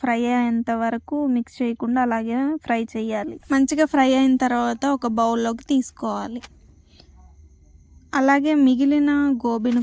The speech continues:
కూడా ఒక్కొక్కటి విడివిడిగా వేసుకోవాలి. Already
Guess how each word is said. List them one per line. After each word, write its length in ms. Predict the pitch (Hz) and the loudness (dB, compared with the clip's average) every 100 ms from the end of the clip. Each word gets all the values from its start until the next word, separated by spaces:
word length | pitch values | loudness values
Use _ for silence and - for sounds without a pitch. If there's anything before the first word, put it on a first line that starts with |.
| 240 | 0
కూడా 200 | 233 254 - | -2 -2 -2
ఒక్కొక్కటి 480 | 247 - 247 262 269 269 | -6 -6 -6 -4 0 0
విడివిడిగా 560 | 247 233 240 233 233 247 269 | 0 0 0 0 0 0 0
వేసుకోవాలి. 800 | 220 226 - 220 214 214 247 - - _ _ _ _ _ _ _ - - - - - - 269 | -4 -6 -10 -6 -6 -6 -10 -14 -20 _ _ _ _ _ _ _ -20 -20 -20 -20 -20 -10 0
Already 300 | 247 269 277 | 2 2 2